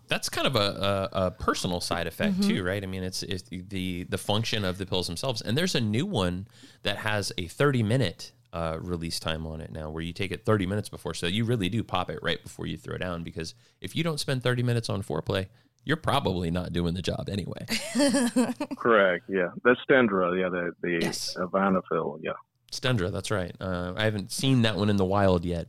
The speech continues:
Speaker 1: but, uh, that's, that's the one. Obviously, you would know what that is. You're the doctor, but so
Speaker 3: Ha-
Speaker 1: go ahead.
Speaker 3: I, I haven't personally tried that one yet. Uh, I, I've always been happy with just the, uh, Cialis and the, uh, Viagra's. I've tried some Levitra too. The, my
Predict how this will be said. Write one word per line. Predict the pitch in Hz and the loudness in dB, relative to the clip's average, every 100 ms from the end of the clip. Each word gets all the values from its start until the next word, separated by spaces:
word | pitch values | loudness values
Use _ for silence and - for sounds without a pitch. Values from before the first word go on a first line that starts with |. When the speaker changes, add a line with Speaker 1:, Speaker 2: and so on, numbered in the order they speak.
| - | -6
Speaker 1:
but, | 87 85 - | -6 -6 -8
uh, | 87 90 90 - | -8 -10 -12 -10
that's, | 90 - - - | -10 -8 -10 -10
that's | - 95 - | -10 -10 -8
the | 87 | -8
one. | 87 | -4
Obviously, | - 117 101 - 90 | 2 4 4 0 -8
you | 90 | -6
would | 87 | -6
know | 92 | -6
what | 90 - | -8 -8
that | - 92 | -8 -8
is. | 92 101 | -6 -6
You're | 98 | -6
the | - | -4
doctor, | 95 95 - 98 | -4 -4 -8 -8
but | - 92 - _ _ - - - | -8 -10 -12 _ _ -20 -20 -10
so | - 185 170 - - _ - | 0 4 4 2 -6 _ 2
Speaker 3:
Ha- | 160 - _ _ _ 135 | 4 4 _ _ _ 2
Speaker 1:
go | |
ahead. | 135 95 - - _ - | 4 2 -4 -20 _ -4
Speaker 3:
I, | 139 - - | -2 -2 4
I | 156 | 6
haven't | 165 135 | 6 6
personally | 156 143 120 - | 4 6 2 4
tried | 139 127 110 | 6 8 8
that | 113 98 | 4 2
one | 95 | -4
yet. | 90 85 - | -6 -8 -4
Uh, | 95 | -4
I, | 87 95 95 101 | -2 -2 0 -2
I've | 107 | 0
always | 104 101 | 0 0
been | 98 | -2
happy | 101 101 98 | -2 -2 -2
with | 92 92 95 | -4 -4 -4
just | - - | -6 -4
the, | 85 85 | -2 -2
uh, | - 90 | -2 0
Cialis | 92 95 95 - | 4 4 2 -2
and | 87 85 | -4 -2
the, | 85 82 | -2 -6
uh, | - | -4
Viagra's. | 85 95 92 87 87 | 0 0 0 0 0
I've | 107 | 2
tried | 196 180 | 6 6
some | 123 104 | 6 4
Levitra | 95 101 - 92 92 98 - | 2 0 2 2 2 -4 -6
too. | 85 82 | -6 -4
The, | 87 - _ _ _ | -6 -8 _ _ _
my | 131 | 4